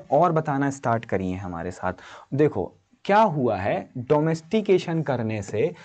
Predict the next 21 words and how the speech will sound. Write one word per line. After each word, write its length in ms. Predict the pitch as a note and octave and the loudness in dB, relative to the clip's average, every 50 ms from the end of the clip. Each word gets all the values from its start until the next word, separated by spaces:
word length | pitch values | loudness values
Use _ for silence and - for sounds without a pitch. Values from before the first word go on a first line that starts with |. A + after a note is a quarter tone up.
| - - _ _ | -20 -20 _ _
फूड 340 | - - F3 F#3+ A3 A3 | -6 0 4 4 4 4
प्रोडक्शन 480 | - F#3+ F3 E3+ E3 E3+ - E3+ D#3 D#3 | 4 4 4 4 2 2 0 0 0 2
करने 380 | D3+ C#3+ B2 A#2+ A2+ A2 A2 G2+ | 2 0 0 0 0 -2 -2 -2
से 160 | - E3 F#3+ | 0 0 0
कुछ 400 | G3 - - G3 G3 G3 G3 - | 0 4 4 4 4 4 -2 -2
चीज़ें 340 | F3+ E3 D3+ C#3 D3+ D3 C#3 | 0 2 2 2 2 2 2
जो 120 | C#3 D3 | 0 0
हैं 200 | B2 A2+ B2 D#3+ | 0 0 -2 0
वो 180 | F#3 G3 - - | 0 -2 -2 -2
और 220 | - C#3 D#3 E3 D#3+ | -2 2 2 2 0
चेंज 320 | D#3 - D3 C#3+ C#3 B2+ | 0 -2 -2 -2 -2 -2
होती 280 | A#2+ G2+ F2+ - F#2+ G2 | -4 -6 -6 -6 -6 -6
हैं। 120 | G#2 G2+ - | -6 -4 -2
क्या 160 | - D#3+ E3 | 0 0 0
चेंज 300 | E3 E3 E3 D#3 D3+ C#3 | 0 -2 -2 -2 -2 0
होती 300 | C3 A#2+ G2+ - - G#2+ | -2 -4 -4 -4 -6 -6
हैं 140 | G#2 C3 - - - - - - - _ - | -4 -6 -8 -10 -16 -20 -20 -20 -20 _ -8
कि 80 | - | -4
जो 120 | F#3+ G#3+ A3 | 0 2 2
जानवर 680 | D#3+ B2 - - C#3+ D3 D#3 E3 E3+ F3 F#3+ G3 F3+ | 2 2 2 2 4 4 4 2 2 4 4 4 4
हैं 200 | C3+ A#2 F#2+ G2+ | 2 -2 -4 -6